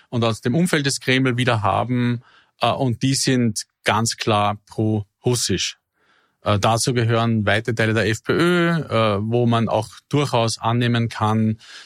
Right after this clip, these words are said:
dass es hier möglicherweise Geldströme gibt. Das ist ein,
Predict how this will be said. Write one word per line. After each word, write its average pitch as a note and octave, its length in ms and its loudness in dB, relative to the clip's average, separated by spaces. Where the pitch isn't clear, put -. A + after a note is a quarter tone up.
dass A2+ 140 0
es G#2+ 100 0
hier A2 380 2
möglicherweise A2 640 0
Geldströme D3 640 0
gibt. - 540 -4
Das G2+ 120 -2
ist A2 160 0
ein, G#2 320 0